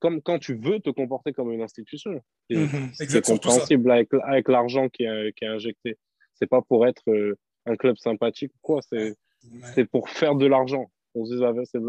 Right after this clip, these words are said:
Speaker 1: l'argent injecté pour faire de l'argent. Au final, tu vas voir ce que eux ils font en termes d'argent. Ben, c'est ex-, c'est exceptionnel. Si tu,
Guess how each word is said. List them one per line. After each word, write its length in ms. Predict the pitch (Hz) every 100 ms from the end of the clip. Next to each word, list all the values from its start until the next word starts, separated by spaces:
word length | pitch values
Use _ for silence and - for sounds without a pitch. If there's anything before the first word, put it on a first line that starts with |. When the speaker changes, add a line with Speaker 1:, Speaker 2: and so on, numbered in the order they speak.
| -
Speaker 1:
l'argent 320 | 135 131 147
injecté 440 | 143 127 123 - 170
pour 200 | - 127
faire 160 | 147
de 40 | 143
l'argent. 300 | 139 131 120 _ _ -
Au 60 | 131
final, 300 | 139 143 139
tu 120 | 123
vas 140 | 123
voir 260 | 120 135 -
ce 80 | -
que 80 |
eux 220 | 113 135 131
ils 80 | -
font 140 | 135 127
en 60 |
termes 220 | 110 117
d'argent. 340 | 113 110 117 196 - _ _ _ _ _ _ _ -
Ben, 200 | 113 104
c'est 160 | -
ex-, 240 | 113 - -
c'est 160 | - 120
exceptionnel. 580 | 113 160 - 160 147 131
Si 140 | 131
tu, 240 | - 131